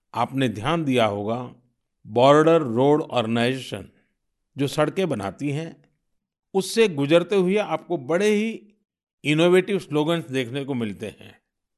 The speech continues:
"This is highway, not runway"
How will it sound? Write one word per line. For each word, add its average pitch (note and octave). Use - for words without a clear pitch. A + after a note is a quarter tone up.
"This C3
is B2
highway, B2+
not G#2+
runway" B2+